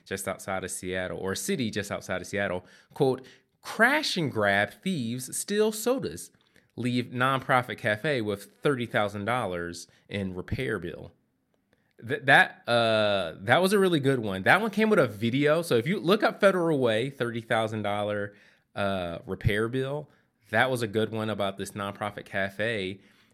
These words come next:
Some people backed the truck up to this nonprofit, jumped out, were trying to steal something, and it looks like they only got away with sodas from the video, so that was interesting.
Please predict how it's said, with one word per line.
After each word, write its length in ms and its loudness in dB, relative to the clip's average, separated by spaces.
Some 180 -8
people 220 -4
backed 440 0
the 80 -4
truck 720 -4
up 220 -6
to 120 -6
this 180 -4
nonprofit, 760 -4
jumped 360 0
out, 360 -2
were 100 -18
trying 260 -4
to 60 -4
steal 340 -6
something, 400 -6
and 100 -8
it 60 -6
looks 220 -8
like 140 -8
they 100 -8
only 200 -6
got 160 -6
away 160 -4
with 160 -8
sodas 460 -8
from 140 -10
the 80 -8
video, 280 -6
so 160 -10
that 100 -4
was 140 -8
interesting. 480 -10